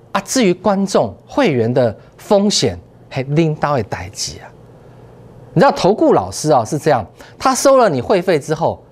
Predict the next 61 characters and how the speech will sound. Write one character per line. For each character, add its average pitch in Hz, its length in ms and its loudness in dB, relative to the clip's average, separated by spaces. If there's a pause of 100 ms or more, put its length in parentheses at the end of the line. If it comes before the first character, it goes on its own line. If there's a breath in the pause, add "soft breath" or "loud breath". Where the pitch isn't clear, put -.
(280 soft breath)
他 247 160 0
想 117 240 0
到 143 100 4
我 147 160 4
要 175 80 2
骗 175 400 0
下 185 380 0
一 151 40 0
批 165 220 -2
猪 170 160 -2
脑 117 180 0
袋， 117 220 0 (260 loud breath)
他 269 140 0
就 247 140 0
必 254 180 0
须 233 160 0
要 220 100 4
去 190 140 -4
买 127 220 0
股 107 140 -10
票， 110 300 -2 (720 loud breath)
因 294 100 2
为 262 300 0
你 190 160 4
不 294 160 2
买 240 160 4
股 135 160 -4
票， 196 240 2
你 139 200 -6 (240)
万 262 200 4
一 - 60 2
这 165 100 2
股 147 120 -6
票 214 140 4
拉 226 160 4
涨 135 200 -4
停 170 140 0
板， 139 140 2
你 131 80 0
没 175 140 0
办 202 180 0
法 226 120 -6
表 143 200 4
演， 139 160 2 (180 loud breath)
你 151 100 0
不 240 120 0
能 208 200 2
收 220 240 2
新 220 200 0
的 175 120 4
会 202 220 2
员 101 180 -6
嘛， 101 200 -4 (280 soft breath)
这 240 100 2
个 214 80 4
道 202 160 4
理 135 140 0
大 170 120 0
家 170 140 0
懂 98 240 -4
吗？ 87 180 -10